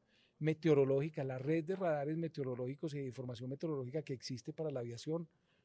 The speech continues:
no la tiene ningún otro,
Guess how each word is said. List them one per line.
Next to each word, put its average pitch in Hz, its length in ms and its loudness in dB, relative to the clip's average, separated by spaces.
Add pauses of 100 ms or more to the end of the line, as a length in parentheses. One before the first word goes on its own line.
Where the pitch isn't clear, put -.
(160)
no 139 280 0
la 156 140 4
tiene 156 800 2
ningún 143 840 -2
otro, 151 300 -4